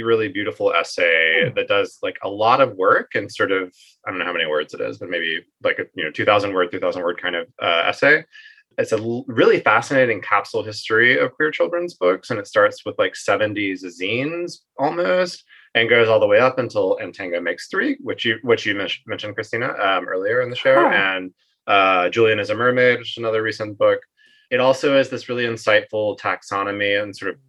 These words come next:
Speaker 1: how and why the mission of these books has changed over time.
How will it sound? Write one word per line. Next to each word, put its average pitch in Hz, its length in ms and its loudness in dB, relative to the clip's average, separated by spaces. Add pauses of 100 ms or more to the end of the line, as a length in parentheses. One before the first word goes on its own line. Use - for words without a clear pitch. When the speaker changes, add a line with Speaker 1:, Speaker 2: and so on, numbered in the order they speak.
Speaker 1:
how 123 440 4
and 113 120 -2
why 101 320 2
the 98 100 -4
mission 92 380 -6
of 101 100 -4
these 101 200 -6
books 101 220 -4
has - 140 -16
changed 95 400 -8
over 85 200 -2
time. 143 640 -4